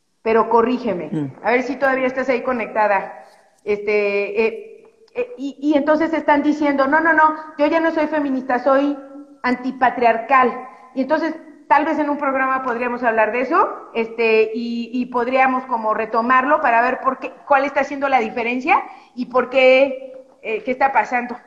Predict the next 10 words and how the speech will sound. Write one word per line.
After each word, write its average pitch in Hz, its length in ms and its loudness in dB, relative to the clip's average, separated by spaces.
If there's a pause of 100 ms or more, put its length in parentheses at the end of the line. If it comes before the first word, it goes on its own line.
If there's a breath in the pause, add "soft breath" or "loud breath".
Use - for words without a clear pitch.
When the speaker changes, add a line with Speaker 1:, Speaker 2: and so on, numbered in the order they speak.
(100)
Speaker 1:
¿no? 240 360 2
O 214 80 -2
sea, 214 240 -2
como 202 320 -8
con 220 180 -6
eso. 262 460 -4 (640 loud breath)
Y, 226 1200 -8
y 247 80 -2
bueno, 170 240 -6 (240)
¿no? 233 260 0